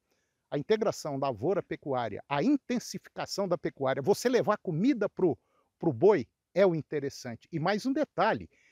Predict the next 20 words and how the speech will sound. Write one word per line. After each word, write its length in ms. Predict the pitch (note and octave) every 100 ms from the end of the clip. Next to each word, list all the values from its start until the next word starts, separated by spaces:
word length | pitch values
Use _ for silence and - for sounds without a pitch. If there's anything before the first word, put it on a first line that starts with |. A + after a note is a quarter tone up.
| _
esses 680 | E3 B3+ C#4 - - D#3 G#2
dezessete 720 | A#2 G#3+ F3+ D#3 - G3+ -
hectares 540 | C#3 - - E3 B2+ G#2
aqui 340 | G2 G#3+ A3+ - _ _
vão 200 | B2 A3+
ficar 360 | - G3 - G3+
permanentes 720 | G#3+ G#3 G#3+ E3+ G#3 G#3+ -
na 80 | D#3+
fazenda. 600 | - C3 G2 B2+ A#2 G2+ _ _ _
Esses 440 | D#3+ D#3+ D#3 A#2
dezessete 720 | B2 A#3+ G3 F3+ - A#3 B3+ G3
hectares 440 | - - F#3+ C#3+
de 120 | C#3
pasto 420 | - F#3 G3+ -
que 100 | -
você 320 | C#3 C3 - D3+
tá 200 | - G2+
vendo, 440 | A2 G#3+ D3 G2 _ _ _ _
ficou 480 | - D#3 - E3+ D3 _ _ _ _
a 80 | C3